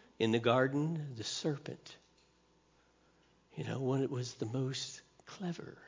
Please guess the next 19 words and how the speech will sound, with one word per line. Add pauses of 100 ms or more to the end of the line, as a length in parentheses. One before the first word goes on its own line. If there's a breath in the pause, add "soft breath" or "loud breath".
(760 soft breath)
among
all
the
creatures. (1200 soft breath)
He
didn't
come
in (640 soft breath)
with
snarling
teeth
and
everything. (480 soft breath)
He,
that
is
not
his
way.